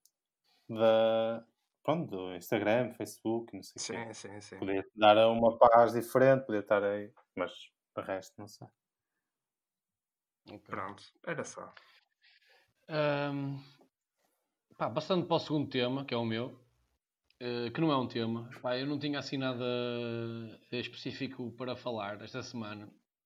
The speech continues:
Speaker 3: e por isso decidi falar um bocadinho de tudo. E
Speaker 1: Pois,
Speaker 3: trago,
Speaker 1: claro.
Speaker 3: e trago, e trago nada mais, nada menos que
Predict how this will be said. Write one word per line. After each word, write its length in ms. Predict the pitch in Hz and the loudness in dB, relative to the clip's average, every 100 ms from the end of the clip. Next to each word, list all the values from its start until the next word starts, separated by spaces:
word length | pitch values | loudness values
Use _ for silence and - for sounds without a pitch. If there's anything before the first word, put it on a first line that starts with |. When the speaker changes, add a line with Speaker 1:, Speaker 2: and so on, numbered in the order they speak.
| _ _ _ _ - | _ _ _ _ -12
Speaker 3:
e 60 | |
por 160 | 117 123 | -8 -4
isso 300 | 120 - 123 | -6 -6 -10
decidi 300 | - 135 120 | -10 -8 -8
falar 200 | 127 123 | -4 -4
um 40 | 120 | -4
bocadinho 340 | 127 120 120 | -8 -8 -8
de 80 | 117 | -8
tudo. 280 | 139 117 - _ _ _ - - - - - - | -8 -8 -12 _ _ _ -20 -20 -20 -20 -20 -12
E 120 | 147 | -2
Speaker 1:
Pois, 140 | 123 120 | 2 2
Speaker 3:
trago, 180 | 113 110 | 2 -4
Speaker 1:
claro. 180 | 104 98 - - - - - | -6 -6 -12 -20 -20 -16 -8
Speaker 3:
e 160 | 143 | -6
trago, 1040 | - 175 139 120 107 113 107 107 104 104 - - | 2 6 8 6 0 -4 -4 -6 -8 -12 -18 -8
e 120 | 135 | -8
trago 1600 | 127 123 117 104 113 113 110 107 107 107 107 104 101 101 101 98 _ - | 0 2 2 0 -4 -4 -6 -8 -10 -10 -10 -12 -12 -14 -16 -20 _ -2
nada 240 | 147 143 | 0 0
mais, 180 | 123 110 | -2 -2
nada 200 | 123 117 | -2 -2
menos 340 | 113 113 117 | -4 -6 -8
que 540 | - 131 127 127 120 | -8 -6 -4 -4 -6